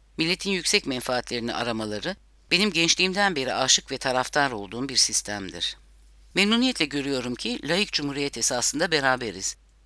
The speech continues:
Benim siyasi hayatta bir taraflı olarak daima aradığım ve arayacağım temel budur. Büyük Meclis'te aynı temele dayanan yeni bir fırkanın faaliyete geçerek millet işlerini serbest münakaşa etmesini cumhuriyet esaslarından sayarım.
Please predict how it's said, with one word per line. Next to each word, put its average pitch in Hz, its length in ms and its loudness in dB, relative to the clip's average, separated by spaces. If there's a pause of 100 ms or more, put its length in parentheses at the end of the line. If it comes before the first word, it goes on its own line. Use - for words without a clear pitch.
(260)
Benim 226 200 4
siyasi 202 420 4
hayatta 175 540 -2 (100)
bir 160 80 -4
taraflı 160 440 0
olarak 123 400 -2
daima 151 420 2
aradığım 113 420 -6
ve 117 80 -2
arayacağım 117 500 0
temel 120 400 -4
budur. 101 400 -12 (680)
Büyük 214 200 -2
Meclis'te 151 540 0 (260)
aynı 220 220 4
temele 131 360 -2
dayanan 131 280 -2
yeni 143 260 0
bir 143 80 -2
fırkanın 131 400 -4
faaliyete 127 520 -2
geçerek 117 560 -4
millet 160 300 -2
işlerini 131 360 0
serbest 151 440 2
münakaşa 113 440 0
etmesini 135 600 -6
cumhuriyet 160 440 -4
esaslarından 101 720 -4
sayarım. 92 520 -6